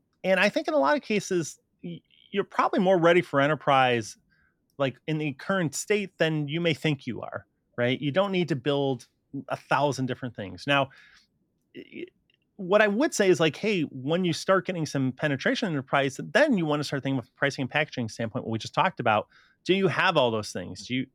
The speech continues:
can you start building the S S O? Can you start building the consolidated, you know,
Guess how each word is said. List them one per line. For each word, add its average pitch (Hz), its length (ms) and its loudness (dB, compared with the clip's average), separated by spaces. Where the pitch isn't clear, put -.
can 175 160 -4
you 160 80 -2
start - 240 0
building 151 340 0
the 113 100 0
S - 160 -4
S - 180 -6
O? 98 180 -2
Can 117 160 -10
you 120 60 -6
start 143 240 -6
building 127 280 -4
the 107 80 -6
consolidated, 107 840 -4
you 123 120 -6
know, 104 220 -4